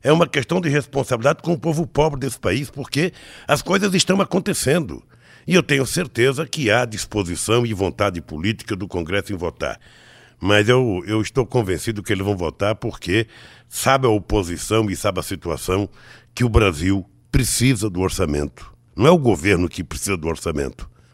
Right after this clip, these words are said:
O governo apenas gerencia o orçamento. Quem precisa do orçamento é o povo brasileiro.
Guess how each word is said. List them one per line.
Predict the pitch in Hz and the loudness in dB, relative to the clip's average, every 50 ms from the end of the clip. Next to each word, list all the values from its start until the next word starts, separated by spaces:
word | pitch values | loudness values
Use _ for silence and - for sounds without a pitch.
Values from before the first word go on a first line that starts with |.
| _ _ | _ _
O | 90 | -4
governo | 95 107 104 127 147 147 139 | -2 0 4 6 6 6 4
apenas | 113 - - 156 185 180 139 | 2 0 -2 -2 -2 -2 0
gerencia | 151 180 190 160 110 - - - 117 147 160 117 78 71 62 - _ _ _ _ _ _ _ | 0 0 0 -2 -4 -4 -8 -8 -8 -6 -6 -6 -6 -6 -8 -12 _ _ _ _ _ _ _
o | - 104 107 | -6 -2 0
orçamento. | 107 95 - 107 98 82 80 78 69 - - - - - - - _ _ | 0 0 0 -2 -4 -4 -4 -6 -8 -10 -14 -20 -20 -20 -20 -20 _ _
Quem | - 127 135 | -2 0 0
precisa | 123 - 120 110 90 - - 202 202 175 | 0 0 -6 -8 -6 -2 -2 0 0 0
do | 139 131 | 0 0
orçamento | 135 - - - 95 78 82 101 139 170 - - - - - - - - - | -2 -2 -2 -2 -2 2 4 4 4 4 2 -4 -14 -20 -20 -20 -20 -2 2
é | 131 | 4
o | 151 | 4
povo | 143 - - 185 180 180 | 4 6 4 4 4 4
brasileiro. | 185 190 196 202 208 214 185 123 170 190 156 78 - - | 2 2 2 2 2 2 4 2 2 2 0 -2 -4 -6